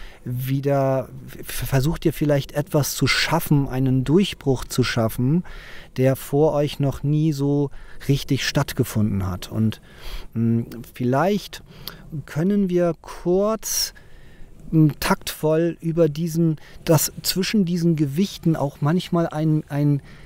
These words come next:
gewisser Interessenkonflikt manchmal auch besteht. Ich würde mal so als Außenstehender sagen, hey, das ist doch ganz normal. Also es hätte mich gewundert, wenn das nicht der Fall wäre.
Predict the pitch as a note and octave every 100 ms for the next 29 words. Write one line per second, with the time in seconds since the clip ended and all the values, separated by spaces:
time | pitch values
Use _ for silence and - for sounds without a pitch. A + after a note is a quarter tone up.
0 | - D3 C3+ E3 - E3 D#3 D3 C3+ -
1 | - - - - - - - D#3 - -
2 | E3 - F3 - D3 C3 - C#3+ - C#3+
3 | C#3 - D3 C3 C3+ - - B2 - -
4 | D3 C#3+ E3 - - - - - - -
5 | C3 - - - - F#3 C#3 D3 D3 C#3
6 | C3+ C3+ B2+ - - B2+ D3 D#3 C3 -
7 | C#3 C3+ B2+ B2 B2 B2+ C3+ C3 C3 -
8 | - - C3 B2+ A#2+ C#3 - C#3 - C3+
9 | B2+ A#2+ - C3 A2+ A#2 C#3+ F#2+ G2 -
10 | A2 A2+ A#2 - C3 B2+ B2+ A#2+ - -
11 | A2+ C3+ D#3+ A#2 C#3 - - - - -
12 | - - - B2 B2+ C3 C3 B2+ A#2+ -
13 | D3+ D#3 - - - - A#2+ G#2+ - G#2+
14 | G2+ G2+ G2 F#2+ A#2+